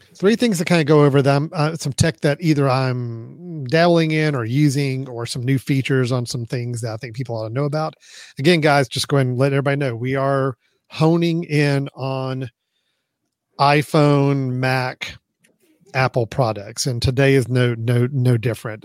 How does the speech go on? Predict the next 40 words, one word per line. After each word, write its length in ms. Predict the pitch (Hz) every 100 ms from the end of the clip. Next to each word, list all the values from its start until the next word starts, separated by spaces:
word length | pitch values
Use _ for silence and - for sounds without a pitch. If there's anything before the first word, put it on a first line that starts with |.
| 156
The 80 | 123
three 280 | 123 139 139
things 260 | 143 123
I'm 100 | 123
gonna 120 | 120 113
talk 240 | 143 123
about 220 | 123 117
are 160 | 127 127
all 140 | 135
gonna 140 | 131 117
be 120 | 117
very 220 | 117 117
specific 640 | - - - 117 110 - _ _ _ _ _ - - -
to 140 | - 139
how 140 | 143
you 180 | 135 131
use 300 | 127 131 117
them 200 | 127 120
with 160 | 123
either 320 | 156 127 127 123
an 160 | 120
iPhone 640 | 131 135 131 156 135 131 135
or 340 | 156 139 135 123
if 140 | -
you 100 | 127
have 100 | 123
a 60 | 117
Mac 260 | 120 123
computer 520 | - 123 - 127 110 98
for 140 | 127
one 120 | 120
of 60 | 110
the 100 | 113
things 260 | 135 110 104
a 40 |
little 120 | 113
bit 140 | 113 120
later 280 | 117 104 107
on. 300 | 117 104 _ _ _ _ _ _ _ -
Um, 320 | 120 110